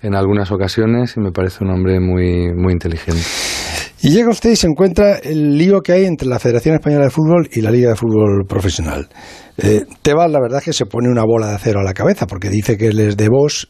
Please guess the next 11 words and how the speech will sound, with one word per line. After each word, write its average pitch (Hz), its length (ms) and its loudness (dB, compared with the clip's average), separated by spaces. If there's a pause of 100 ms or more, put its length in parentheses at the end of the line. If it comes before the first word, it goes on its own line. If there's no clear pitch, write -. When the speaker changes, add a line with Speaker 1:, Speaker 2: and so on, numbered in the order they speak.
Speaker 2:
y 101 140 -10
entonces, 104 320 -6
evidentemente, 104 500 0
usted 101 220 0
cuando 104 180 -2
ve 95 100 0
uno 104 160 2
de 104 100 2
Vox 107 180 0
ahí 113 100 2
enfrente, 110 580 0